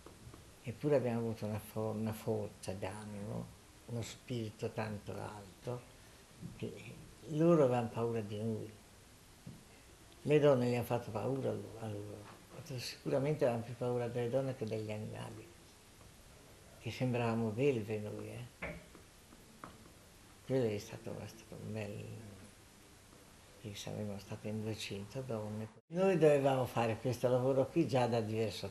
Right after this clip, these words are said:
tempo e facevamo tante riunioni in par-, del partito. Abbiamo fatto quindici giorni di riunioni per arrivare a fare tutto sto lavoro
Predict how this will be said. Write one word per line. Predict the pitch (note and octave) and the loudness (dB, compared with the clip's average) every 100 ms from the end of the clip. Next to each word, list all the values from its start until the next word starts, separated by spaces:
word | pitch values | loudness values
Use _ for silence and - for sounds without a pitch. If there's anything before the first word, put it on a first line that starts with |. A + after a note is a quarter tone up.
| - | -6
tempo | G2 G2+ G#2+ C3+ | -8 -6 -4 -4
e | |
facevamo | C3 C3+ C#3 A#2+ A2+ | -2 0 0 0 0
tante | - G#2+ G#2 G#2+ | -2 -4 -4 -4
riunioni | G#2 G2+ G#2 G#2+ G#2+ A2 A2 - | -4 -6 -8 -8 -10 -12 -12 -10
in | A#2 - | -10 -6
par-, | G#2+ G2+ | -8 -8
del | - B2+ | -10 -8
partito. | B2 - G2+ - B2 G#2+ - - - | -8 -8 -10 -12 -16 -16 -16 -16 -14
Abbiamo | - C#3 | -10 -2
fatto | D3 C#3 B2 - | 0 2 0 0
quindici | E3 F3 C#3+ C3 - A#2+ A2+ A#2+ | 0 0 0 -6 -6 -6 -6 -4
giorni | B2+ C#3+ C3+ A#2+ | -2 -2 -2 -4
di | A2 | -6
riunioni | A#2 G#2+ A#2 G#2+ G#2 F#2+ - - - - - - - - - - - | -10 -10 -10 -10 -10 -12 -16 -20 -20 -20 -20 -20 -20 -20 -20 -20 -12
per | A#2+ A#2 | -6 -2
arrivare | A2+ G#2 A#2 A2+ A2 | 0 0 -2 0 -2
a | G2+ | -4
fare | - A2 G#2 - - - - | -6 -6 -6 -8 -16 -20 -20
tutto | - - | -12 -8
sto | G#2+ - | -6 -4
lavoro | G#2+ G2+ G2+ F#2+ | -4 -4 -6 -8